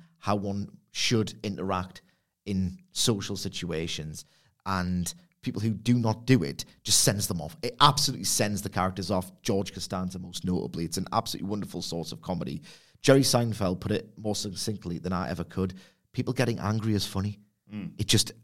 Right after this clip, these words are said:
Speaker 1: when people lose their cool, instantly, it's just hilarious. Taz is absolutely hilarious,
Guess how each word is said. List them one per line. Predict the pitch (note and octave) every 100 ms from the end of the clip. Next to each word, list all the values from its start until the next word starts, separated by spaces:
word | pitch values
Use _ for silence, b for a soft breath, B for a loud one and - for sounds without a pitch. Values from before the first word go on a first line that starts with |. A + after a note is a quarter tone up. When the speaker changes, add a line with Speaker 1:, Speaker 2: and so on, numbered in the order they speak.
| _
Speaker 1:
when | A#2+
people | A2 A#2+ - B2+
lose | C3 C#3 C#3 - - _ _ _
their | A#2 A#2
cool, | A#2 B2+ G#2+ D#2+ C#2 - _ _ -
instantly, | F#3 D#3+ C3+ A#2 - F#2+ F#2 - _ _ -
it's | B2
just | - A#2+ - -
hilarious. | G#2+ A2+ G2 E2+ E2+ D#2+ b b _
Taz | - B2 A#2 -
is | - A#2
absolutely | B2 - - G2+
hilarious, | G2+ F#2 F2+ F2+